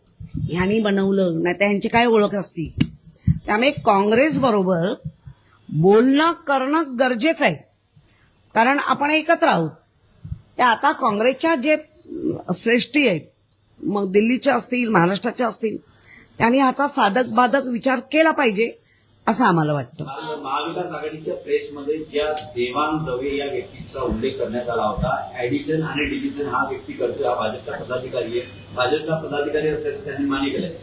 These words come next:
Speaker 2: पण बाकी सर्व पुरावे त्यांनी खंडन केलं.
Speaker 1: तर त्यांना खोटं बोल,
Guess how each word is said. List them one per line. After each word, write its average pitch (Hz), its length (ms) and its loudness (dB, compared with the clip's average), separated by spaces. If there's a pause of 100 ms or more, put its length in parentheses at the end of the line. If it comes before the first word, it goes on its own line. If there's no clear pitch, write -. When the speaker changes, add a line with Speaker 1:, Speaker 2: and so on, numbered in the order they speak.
(140)
Speaker 2:
पण 131 160 0
बाकी 131 240 -2
सर्व 147 300 -2
पुरावे 139 340 -2
त्यांनी - 260 -6
खंडन 120 360 -6
केलं. - 1500 -14
Speaker 1:
तर 262 60 6
त्यांना 240 320 2 (160)
खोटं 240 320 4
बोल, 254 200 4